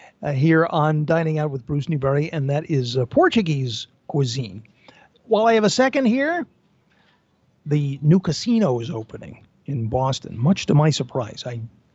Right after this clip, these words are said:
just didn't think that thing was gonna open its doors. And you know what? Its doors aren't open yet. It's supposed to open tomorrow. And, uh, it's in Everett in, uh, the Boston area.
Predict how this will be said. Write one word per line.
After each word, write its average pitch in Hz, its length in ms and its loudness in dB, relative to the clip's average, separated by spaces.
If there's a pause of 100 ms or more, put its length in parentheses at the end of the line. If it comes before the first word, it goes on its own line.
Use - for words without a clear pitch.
just 127 240 -4
didn't 180 240 4
think - 260 0
that 156 160 0
thing 170 200 0
was 156 140 2
gonna 151 180 2
open 151 180 0
its 127 100 -4
doors. 175 220 0 (180)
And 190 140 4
you 202 60 6
know 240 80 2
what? 240 120 4
Its 139 140 -8
doors 220 280 2
aren't 202 220 0
open 196 340 0
yet. 151 280 -6 (100)
It's - 80 -20
supposed 208 240 -8
to 202 60 0
open 180 200 -2
tomorrow. 135 480 -4 (680)
And, 127 580 -6
uh, 127 40 -2
it's 139 320 -2
in 160 240 6 (160)
Everett 151 560 0 (640)
in, 117 480 -4
uh, 113 260 -4 (280)
the 147 160 -4
Boston 139 400 2
area. 135 380 0